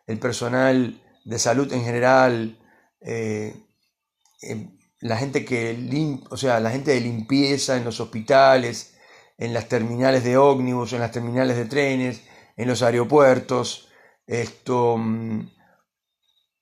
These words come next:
es-, la policía, los cuerpos de seguridad, eh, la gente que... que cuida, eh, los edificios, las empresas, eh, de noche cuando los demás descansan, el, el famoso panadero de siempre,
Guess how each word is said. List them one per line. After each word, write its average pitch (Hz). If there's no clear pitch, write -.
es-, 127
la 127
policía, 131
los 117
cuerpos 139
de 123
seguridad, 120
eh, 110
la 110
gente 127
que... 110
que 117
cuida, 143
eh, 110
los 117
edificios, 120
las 113
empresas, 120
eh, 107
de 127
noche 143
cuando 120
los 113
demás 127
descansan, 131
el, 113
el 113
famoso 135
panadero 131
de 123
siempre, 139